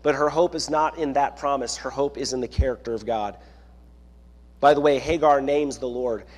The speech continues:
Hagar blesses, God blesses Hagar for her faith, and she responds by calling on his character and naming him in a way that highlights who he is. She recognizes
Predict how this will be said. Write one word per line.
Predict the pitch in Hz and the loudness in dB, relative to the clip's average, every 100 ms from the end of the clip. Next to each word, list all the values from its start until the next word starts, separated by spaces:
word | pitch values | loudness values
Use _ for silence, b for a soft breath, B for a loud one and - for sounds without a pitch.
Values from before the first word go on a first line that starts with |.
| - | -2
Hagar | 175 175 | 6 6
blesses, | 147 131 160 180 165 139 - | 6 6 6 6 2 -2 -2
God | - 160 143 | 2 2 4
blesses | 156 175 165 | 4 2 2
Hagar | 170 165 147 | 2 6 6
for | 147 139 | 4 -2
her | 135 | -2
faith, | - 165 151 | 2 2 2
and | 143 | -4
she | 160 | -4
responds | 147 - 165 170 | -4 2 4 4
by | 151 147 | 4 2
calling | - 165 170 | 2 2 4
on | 156 | 2
his | 147 - | 2 -2
character | 160 160 156 151 | 0 0 2 0
and | 135 | 2
naming | 147 175 185 165 | 4 4 4 0
him | 139 147 | 0 0
in | |
a | 131 | 0
way | 131 156 143 139 B B - | 2 4 2 0 B B 0
that | 143 | 0
highlights | - 147 180 170 156 139 - | 0 2 2 4 2 0 -6
who | 160 | -6
he | 143 139 | -6 -6
is. | 127 156 123 104 - - - - - b b | 0 2 0 -2 -6 -8 -16 -20 -20 b b
She | - 165 | -2 0
recognizes | 165 170 190 180 165 160 139 147 139 | 4 4 4 0 0 0 0 -4 -4